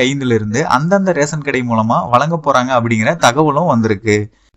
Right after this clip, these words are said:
மெயினா இதை எதுக்கு சொல்றேன்னா, இதுக்கு முன்னாடி வந்த பொங்கலுக்கு வெறும் ஆயிரம் ரூபாய் தான் கொடுத்தாங்க. இப்போ மூவாயிரம் ரூபான்னு அனௌன்ஸ் பண்ணிருக்காங்க. இந்த பரிசு தொகை எல்லாருக்குமே தான் கொடுக்க போறாங்க.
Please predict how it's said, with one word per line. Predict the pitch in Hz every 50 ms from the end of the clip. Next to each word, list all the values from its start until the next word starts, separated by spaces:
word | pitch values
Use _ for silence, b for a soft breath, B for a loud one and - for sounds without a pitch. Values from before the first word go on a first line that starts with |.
| _ _ _ _ _ _ _ _ _ _ - 123
மெயினா | 135 165 196 202 226 226
இதை | 220 202 170 156 135
எதுக்கு | 139 147 185 202 208 -
சொல்றேன்னா, | 170 143 135 123 120 123 139 160 147
இதுக்கு | 127 139 160 214 - 233
முன்னாடி | 190 170 160 160 170 170
வந்த | 160 147 135 123
பொங்கலுக்கு | 107 117 120 123 120 113 107 98 160 165 139
வெறும் | 139 143 151 123 107 120
ஆயிரம் | 151 175 180 151
ரூபாய் | 127 123 117 110 117
தான் | 147 139
கொடுத்தாங்க. | 131 110 95 110 101 104 107 107 98 85
இப்போ | 117 127 - - 147 143 165 151 135
மூவாயிரம் | 147 160 190 208 208 190 170 139
ரூபான்னு | 123 127 160 160 131
அனௌன்ஸ் | 123 262 131 - -
பண்ணிருக்காங்க. | 120 117 110 104 101 107 101 101 104 101 101 101 101 - _
இந்த | - 135 165 208 233 269 233
பரிசு | 202 190 175 175 170
தொகை | 160 151 131 123 160 165 117
எல்லாருக்குமே | 113 117 143 170 180 180 165 156 147 131
தான் | 123 147 160
கொடுக்க | 147 143 131 120 117 110
போறாங்க. | 117 110 110 101 104 113 143 208